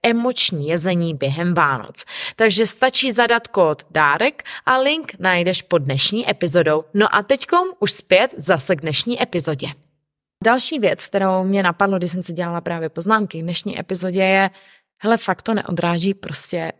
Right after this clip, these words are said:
konzumní dobu, ve které žijeme? A podle mě částečně ano. Já nechci a nerada jsem jedna z těch, která říká, „No jo, žijeme v hrozné době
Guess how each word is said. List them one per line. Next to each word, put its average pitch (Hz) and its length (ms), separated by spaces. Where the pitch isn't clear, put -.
konzumní 170 640
dobu, 180 360
ve 262 120
které 269 360
žijeme? 262 520
A 208 360
podle 208 220
mě 156 180
částečně - 640
ano. - 200
Já 208 180
nechci 226 760
a - 140
nerada 208 360
jsem 185 200
jedna 175 160
z - 80
těch, 160 220
která 165 240
říká, 156 340
„No 156 200
jo, 151 240
žijeme 156 340
v 147 40
hrozné 156 420
době 156 540